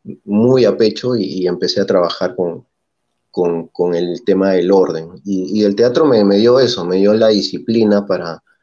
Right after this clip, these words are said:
para ordenarme, para poner mis cosas, este, para programarme también, porque yo siempre era,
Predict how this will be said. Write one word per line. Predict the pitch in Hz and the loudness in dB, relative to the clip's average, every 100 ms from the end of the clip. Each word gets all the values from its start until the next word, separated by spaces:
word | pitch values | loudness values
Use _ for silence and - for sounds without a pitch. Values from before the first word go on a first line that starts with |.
| _ _ _ - | _ _ _ -2
para | 104 98 | 2 4
ordenarme, | 98 95 101 117 113 113 104 107 | 4 4 4 4 2 2 2 2
para | 101 95 | 2 0
poner | 95 101 101 | 0 0 0
mis | 95 | -2
cosas, | - 104 101 101 95 95 95 | 0 2 2 0 -6 -6 -10
este, | 87 - 95 95 50 50 - _ _ _ _ _ _ | -12 -14 -12 -8 -8 -10 -16 _ _ _ _ _ _
para | 110 107 104 - | 2 4 2 0
programarme | 135 123 131 131 165 131 101 | 0 2 4 2 2 2 2
también, | 101 104 110 107 92 - | 2 0 2 0 0 -2
porque | 98 - | -2 0
yo | 110 139 | 0 0
siempre | 143 147 151 151 139 | 2 0 4 4 4
era, | 139 139 | 4 0